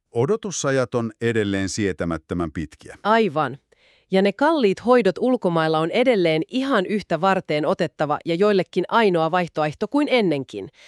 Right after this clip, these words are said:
Speaker 2: Se suuri yhteiskunnallinen lupaus on jäänyt roikkumaan ilmaan.
Speaker 1: Mut Sofia, hän ei aio luovuttaa. Tuon nöyryttävän kokemuksen jälkeen hän varasi ajan toiseen sairaalaan. Ja hän on päättänyt, että jos Ranskassa ei onnistu,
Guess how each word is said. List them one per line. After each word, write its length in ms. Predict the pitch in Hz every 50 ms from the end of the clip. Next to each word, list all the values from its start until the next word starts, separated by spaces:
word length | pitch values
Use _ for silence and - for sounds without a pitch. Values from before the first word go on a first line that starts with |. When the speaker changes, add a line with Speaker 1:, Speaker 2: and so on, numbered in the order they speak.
| - - _ -
Speaker 2:
Se 160 | - - 240
suuri 340 | - 285 277 269 240 240 -
yhteiskunnallinen 960 | 294 349 - - 269 220 - - - 196 180 175 160 165 160 160 170 170 185
lupaus 420 | 240 240 - 190 156 147 147 -
on 120 | 160 160
jäänyt 340 | 170 196 190 185 165 147 -
roikkumaan 580 | - 214 226 196 - _ - 143 143 139 139 143
ilmaan. 460 | 175 180 175 151 131 101 87 69 67 - _ - 170
Speaker 1:
Mut 140 | 143 123 -
Sofia, 400 | - 185 175 - - 90 80 76 - _ _ _ _ _ -
hän 200 | 110 160 202 202
ei 120 | 185 175
aio 180 | 160 139 123 113
luovuttaa. 680 | 110 104 95 85 76 73 78 - _ - 85 78 76 - _ _ _ _ _ _ _ _ _ _ _ _
Tuon 180 | - 131 123 135
nöyryttävän 600 | 160 196 220 208 175 156 - - 127 120 120 113
kokemuksen 580 | - 131 117 - 113 104 101 92 - 107 104 101
jälkeen 460 | 107 104 101 92 - - 98 92 92 -
hän 180 | 101 113 123 110
varasi 360 | 120 113 107 104 - 117 110
ajan 260 | 113 113 107 107 101
toiseen 380 | - 156 135 107 - 92 80 76
sairaalaan. 680 | - 95 78 76 71 73 67 67 67 65 65 67 - _ _ _ _ _ _ _ _ _ -
Ja 80 | 107
hän 100 | 107 123
on 80 | 127 110
päättänyt, 580 | - 151 151 147 - _ - 98 98 90 - -
että 300 | 90 - _ - 92 - -
jos 220 | 104 107 101 104
Ranskassa 560 | 113 135 151 151 - - 101 85 - - 98
ei 100 | 95 101
onnistu, 480 | 113 123 117 104 90 - - 98 82 -